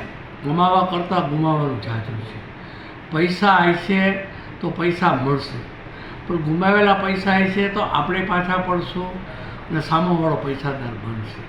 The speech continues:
તો આ યુગની અંદરમાં તમારામાં કેમ જાગૃતતા નથી આવડતી? અત્યારે વર્ષો ત્યાંથી પાર્ટી વહી જાય છે, અવારનવાર બનાવો બને છે, બધાને ખબર છે, પણ એક વર્ષ થાય તો આપણે બધું ભૂલી જાય છે.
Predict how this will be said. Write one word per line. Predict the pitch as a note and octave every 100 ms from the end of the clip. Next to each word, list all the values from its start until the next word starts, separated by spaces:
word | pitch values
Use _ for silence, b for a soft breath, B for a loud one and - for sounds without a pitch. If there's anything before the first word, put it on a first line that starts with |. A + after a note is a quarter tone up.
| - - B B B B B -
તો | G#3+
આ | - F3+ A3+ A3+
યુગની | G#3+ G3+ G#3+
અંદરમાં | G#3 G#3 G3+ G3 F3
તમારામાં | E3+ F3+ F#3+ F3+ -
કેમ | F3+ F3+
જાગૃતતા | C3+ B2+ A#2+ C3+ -
નથી | B2 A2 G#2+ A2+
આવડતી? | G#2+ A2+ A2 A#2+ A2 F#2+ B B B B B -
અત્યારે | - - A3 G#3
વર્ષો | E3 F3 - A3
ત્યાંથી | G#3 G3+ F#3+ G3 F#3+ F#3
પાર્ટી | F3 F3 F3 F#3
વહી | E3+ C#3
જાય | C3+ E3 F3
છે, | - D3 C3+ A2 A2 B B -
અવારનવાર | E3 F#3 F3+ F3 E3
બનાવો | C#3 D3+ D#3+ D#3+ C3+
બને | D3 E3 D3+
છે, | - A#2+ - B B B -
બધાને | E3 G3 G3+ F#3
ખબર | D3 C3+ A#2+
છે, | - A2 - - B B B B -
પણ | A3 A#3+ A#3+ - -
એક | G#3+ A#3 G#3+
વર્ષ | A3 G3+
થાય | - G3+
તો | G3+
આપણે | F#3 F3+ E3+
બધું | E3 D3+ A2+
ભૂલી | B2+ A#2+
જાય | A2 - G#2+
છે. | - -